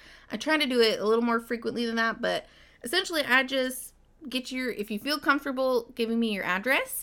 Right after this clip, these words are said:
and your biases, <laughs> I will, uh, put together cards and I send those out. And I have a really fun time doing it,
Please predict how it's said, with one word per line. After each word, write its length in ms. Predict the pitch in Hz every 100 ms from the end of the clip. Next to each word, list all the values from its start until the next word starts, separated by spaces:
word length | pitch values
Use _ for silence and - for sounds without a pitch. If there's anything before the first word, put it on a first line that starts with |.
| -
and 240 | 220 214
your 180 | 208 196
biases, 840 | 190 165 170 277 - - 277 285 440 453 480 523 554 539
<laughs> 20 | 453 - 480 -
I 360 | 277 - 311 311
will, 340 | 285 277 277 277 - - - - _ -
uh, 220 | 254 247 233
put 160 | 339
together 300 | - 320 311
cards 380 | 320 415 302 240
and 120 | 247
I 60 | 240
send 240 | 247 269
those 140 | 262 254
out. 280 | 196 - -
And 100 | 208
I 40 |
have 160 | 214 214
a 60 |
really 240 | 220 226 233
fun 220 | 226 220
time 260 | 208 202
doing 280 | 196 196 190
it, 240 | 190 190